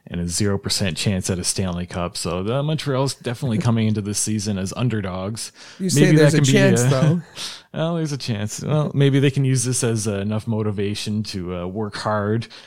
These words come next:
Speaker 1: outwork all the other teams. You never know, but, uh, I think, uh, the Athletic is definitely onto something here, uh, with that thirty-first place finish.
Speaker 2: Possibly.
Speaker 1: So moving, uh, around the league a little bit,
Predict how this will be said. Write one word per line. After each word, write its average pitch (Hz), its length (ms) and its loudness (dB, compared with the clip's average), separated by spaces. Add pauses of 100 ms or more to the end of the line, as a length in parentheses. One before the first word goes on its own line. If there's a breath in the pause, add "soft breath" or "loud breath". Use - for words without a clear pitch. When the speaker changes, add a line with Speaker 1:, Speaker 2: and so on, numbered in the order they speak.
(120)
Speaker 1:
outwork 104 460 -4
all 95 160 -4
the 95 120 -4
other 95 180 -6
teams. 98 460 -6 (220)
You 175 140 4
never 127 240 4
know, 110 220 0
but, 95 300 -4
uh, 92 100 -4
I 98 140 -6
think, 104 320 -4
uh, 90 180 -4
the 95 160 -4
Athletic 95 520 -8
is 92 180 -8
definitely 127 480 0
onto 113 260 2
something 104 440 -2
here, 98 440 -2
uh, 87 40 -2
with 87 160 -4
that 80 260 -4
thirty-first 85 880 -6
place - 280 -4
finish. - 500 -10
Speaker 2:
Possibly. - 640 -2 (1700 loud breath)
Speaker 1:
So 110 200 2
moving, 151 500 4
uh, 120 160 0
around 123 380 -2
the 120 60 -2
league 110 240 -2
a 113 40 -2
little 101 240 -4
bit, 101 420 -6